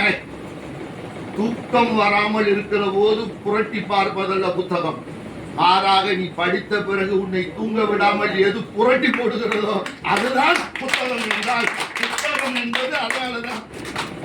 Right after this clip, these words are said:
சீரகம் செரிக்க பயன்படுகிறது, புத்தகம் சிறகுகளை விரிக்க பயன்படுகிறது என்பதை தயவு செய்து நீங்கள் மறந்து விடாதீர்கள். வாழ்ந்து கொண்டிருக்கிற ஒரு மனிதனை நிரந்தர மனிதனாக ஆக்குவது புத்தகம் தானே. வீட்டில்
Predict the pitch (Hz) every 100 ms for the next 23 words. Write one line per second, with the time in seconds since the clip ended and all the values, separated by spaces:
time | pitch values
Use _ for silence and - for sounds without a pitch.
0 | - 294 320 285 262 240 214 - - -
1 | 254 302 - 254 233 220 214 202 202 196
2 | 190 190 180 - - - 208 220 254 233
3 | 220 185 214 220 226 208 202 180 165 240
4 | 277 269 - 220 202 202 196 190 185 202
5 | 190 190 190 196 190 190 196 190 185 190
6 | 180 190 185 185 185 180 170 156 151 127
7 | - - - - - 180 220 277 294 277
8 | 262 262 247 247 240 226 214 208 226 247
9 | 262 254 277 226 226 269 277 269 233 202
10 | 226 254 247 247 233 208 208 220 220 185
11 | 185 220 202 165 151 180 - - - -
12 | - - - 180 254 277 240 190